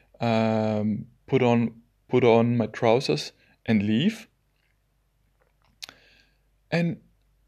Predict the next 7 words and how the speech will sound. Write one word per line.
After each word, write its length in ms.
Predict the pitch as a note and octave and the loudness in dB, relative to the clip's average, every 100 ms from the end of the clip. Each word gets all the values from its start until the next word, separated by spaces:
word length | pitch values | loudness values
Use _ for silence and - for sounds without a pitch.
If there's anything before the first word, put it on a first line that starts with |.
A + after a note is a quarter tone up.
| _ _ _ _ _ _ - | _ _ _ _ _ _ -2
in 160 | D#3 | 0
my 140 | D3 C#3 | 0 -2
thoughts, 720 | - E3 A#3+ D#4 - - - - E3 | 0 2 2 0 -8 -14 -14 -10 -6
I 60 | |
didn't 320 | D#3+ F#3 D#3+ C3+ | -2 0 0 0
do 180 | B2 | -2
that. 340 | A#2 - - | -2 -4 -8